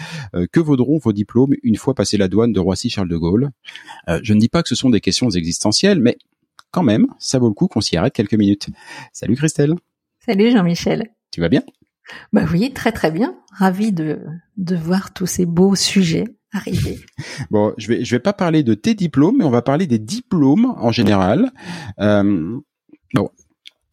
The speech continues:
Speaker 1: je sais que là, t'es dans les préparatifs, hein. Il y a le mois du Québec qui arrive, euh, on, on, on, on en reparlera, mais on va pas te faire perdre de temps. Que vaut un diplôme français une fois arrivé en terre québécoise ?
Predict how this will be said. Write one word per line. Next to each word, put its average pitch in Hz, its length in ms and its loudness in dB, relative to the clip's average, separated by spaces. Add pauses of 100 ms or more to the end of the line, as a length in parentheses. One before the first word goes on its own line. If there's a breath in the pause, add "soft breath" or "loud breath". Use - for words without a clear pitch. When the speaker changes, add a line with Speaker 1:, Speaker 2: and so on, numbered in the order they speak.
(120)
Speaker 1:
je - 140 -4
sais 113 140 0
que - 100 0
là, 92 60 2
t'es 95 100 2
dans 92 100 2
les 90 100 2
préparatifs, - 640 0
hein. 151 180 0
Il 76 40 0
y 78 60 2
a 78 40 2
le 78 60 -2
mois 80 120 2
du 78 100 -4
Québec 87 280 0
qui - 160 -2
arrive, 87 300 0
euh, 87 260 2
on, 85 360 -2
on, 98 340 -4
on, 104 180 0
on 101 140 2
en 92 60 2
reparlera, 107 420 2
mais 143 220 2 (880 loud breath)
on 120 60 2
va 139 80 4
pas 214 120 2
te - 60 -6
faire 175 100 0
perdre 123 200 -2
de 110 40 4
temps. - 220 -6 (420)
Que 226 120 2
vaut 175 360 4
un 98 100 2
diplôme 104 460 0
français 196 720 2
une 165 160 2
fois 170 240 0
arrivé 117 320 2
en 147 100 -2
terre - 200 -2
québécoise ? - 540 -4